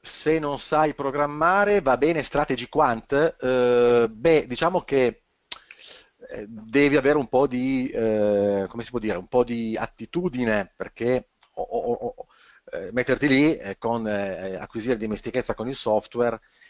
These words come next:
e, eh, imparare a utilizzarlo, come tutte le cose, no? Vanno, vanno imparate. Però può essere utile anche per, eh, delle strategie, eventualmente. Immaginate delle vecchie strategie, magari create,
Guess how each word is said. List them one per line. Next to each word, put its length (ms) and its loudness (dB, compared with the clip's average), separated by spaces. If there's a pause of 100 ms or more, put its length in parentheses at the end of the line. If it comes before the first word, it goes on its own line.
(260)
e, 480 -2 (140)
eh, 1000 -6
imparare 300 -2
a 40 -4
utilizzarlo, 640 -6
come 140 -18
tutte 180 -16
le 80 -12
cose, 300 -12
no? 140 -10
Vanno, 280 -14
vanno 180 -14
imparate. 580 -12 (560)
Però 280 0
può 160 0
essere 300 0
utile 520 -2
anche 400 -2
per, 360 0
eh, 340 -4 (360)
delle 440 0
strategie, 640 -2
eventualmente. 680 -2
Immaginate 500 -2
delle 160 0
vecchie 280 -2
strategie, 520 -2
magari 380 2
create, 680 0